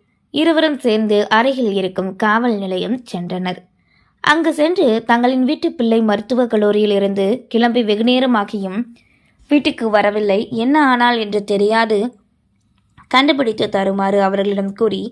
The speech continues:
கம்ப்ளைண்ட் எழுதி கொடுத்துவிட்டு வெளியே வந்தனர். ஈஸ்வரி மட்டும்தான் தனியாக வீட்டில் அமர்ந்திருந்தாள். மகன் எப்போது வேலை முடிந்து இந்த நொடி வந்து விடுவானே, அவனும் ஏன் வரவில்லை?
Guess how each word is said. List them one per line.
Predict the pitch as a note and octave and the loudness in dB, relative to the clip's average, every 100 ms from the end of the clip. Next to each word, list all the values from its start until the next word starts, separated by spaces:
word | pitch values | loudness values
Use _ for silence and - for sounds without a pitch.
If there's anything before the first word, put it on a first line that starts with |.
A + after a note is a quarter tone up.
| _ _ _ _ _ | _ _ _ _ _
கம்ப்ளைண்ட் | C4+ C4+ D4+ D4+ B3 | 0 0 2 0 2
எழுதி | G#3+ G#3 G3+ | 0 0 0
கொடுத்துவிட்டு | G3+ F#3+ F#3+ F#3+ B3+ | -2 -4 -4 -4 -2
வெளியே | B3 G#3 G3 | 0 0 0
வந்தனர். | F#3+ F3+ F#3 F#3 F3+ - _ _ _ _ _ _ _ _ _ _ _ _ _ _ _ _ _ | -2 -4 -4 -6 -8 -14 _ _ _ _ _ _ _ _ _ _ _ _ _ _ _ _ _
ஈஸ்வரி | D4+ G4 C#4 B3+ | -2 0 0 0
மட்டும்தான் | A#3 G#3+ A3 A3 G#3+ G3 | 0 -2 -4 -4 -2 -4
தனியாக | G#3 G#3+ A3+ A#3+ A#3+ A#3+ | -4 -6 -2 0 0 -2
வீட்டில் | G3+ G#3 G#3 | -2 -2 -2
அமர்ந்திருந்தாள். | G3+ G3 F#3+ G3 F3+ F#3 F#3 F#3+ - _ _ _ _ _ _ _ _ | -2 -2 -2 -4 -4 -4 -2 -4 -6 _ _ _ _ _ _ _ _
மகன் | A#3+ B3 C#4+ F#4 | -2 0 2 2
எப்போது | B3 - C#4 D4 C#4 | 2 0 2 2 2
வேலை | A3+ A#3 B3 | 2 2 0
முடிந்து | A3+ G#3+ G#3+ C4 | 0 -2 0 -2
இந்த | G#3+ G#3 G3+ | -2 -4 -2
நொடி | G#3 A3 | -2 0
வந்து | A3 G3+ G3+ | 0 0 0
விடுவானே, | G#3 G3 G3 G3 | 0 0 0 -2
அவனும் | - G#3 D4+ F#4 D4+ | -2 0 2 2 0
ஏன் | A3+ A#3+ C4 | 2 2 2
வரவில்லை? | A3 G3+ G#3 G3+ G3+ A3 | 2 2 0 0 -2 -4